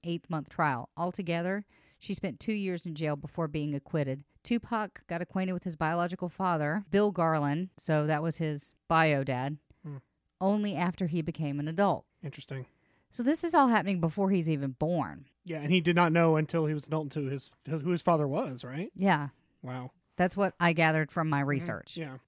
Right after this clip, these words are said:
Speaker 1: If I'm missing something, please tell me. No, seriously, you guys email me.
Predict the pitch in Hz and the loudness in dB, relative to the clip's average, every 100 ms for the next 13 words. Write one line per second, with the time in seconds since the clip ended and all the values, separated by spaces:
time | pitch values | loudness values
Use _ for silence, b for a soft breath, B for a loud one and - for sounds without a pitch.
0 | - 170 170 165 165 - 170 160 147 151 | -6 -4 0 0 0 -2 -4 -4 -6 -6
1 | 147 170 147 147 139 135 - - 165 190 | -4 -4 -2 -4 -4 -8 -10 -4 -2 2
2 | 170 151 170 156 156 147 151 143 135 135 | 0 0 -2 0 0 0 0 0 0 -2